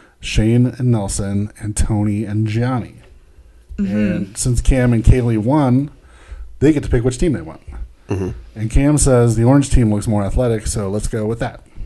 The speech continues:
Speaker 3: Yep.
Speaker 2: Yep.
Speaker 1: So this is when things get interesting. Shane decides, "If our team wins,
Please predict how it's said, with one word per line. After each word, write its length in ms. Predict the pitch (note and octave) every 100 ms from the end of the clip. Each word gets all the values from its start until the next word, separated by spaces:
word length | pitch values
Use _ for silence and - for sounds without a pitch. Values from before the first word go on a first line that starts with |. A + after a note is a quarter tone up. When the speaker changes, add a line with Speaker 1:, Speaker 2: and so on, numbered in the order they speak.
| - - - -
Speaker 3:
Yep. 240 | G#2 G2 - - - - - - - - _ _ _ _ _
Speaker 2:
Yep. 180 | - C4+ - - - - - - - _ _ _ _ _ -
Speaker 1:
So 120 | D3+
this 80 | F#3
is 60 |
when 100 | D#3+
things 180 | C#3+ C3+
get 120 | A2+
interesting. 500 | G#2 E2+ E2 - - - - - - - - - - - - - -
Shane 380 | - - F3 F#3+
decides, 760 | C3 - G2 F#2+ F#2 F#2 - - - - _ _ _ _ _ _ _ _ _ _ _ _ _ _ _ -
"If 160 | B2
our 160 | B2+ E3
team 320 | - F3 C#3
wins, 540 | G#2+ E2 D#2+ F#2 -